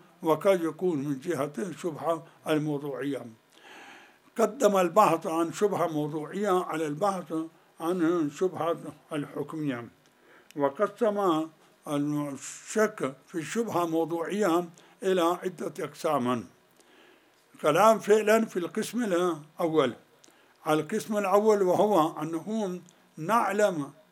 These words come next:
بأنه قد وقع تزكية على هذا الحيوان الذي أمامنا،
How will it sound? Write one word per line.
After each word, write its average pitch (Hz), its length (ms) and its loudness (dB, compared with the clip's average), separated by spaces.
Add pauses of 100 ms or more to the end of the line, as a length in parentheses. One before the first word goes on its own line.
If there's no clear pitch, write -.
بأنه 170 800 -2
قد 180 180 -2
وقع 190 460 0
تزكية 175 720 -2 (340)
على 170 260 0
هذا 190 540 4
الحيوان 180 880 2
الذي 196 560 -2 (1900)
أمامنا، 208 760 4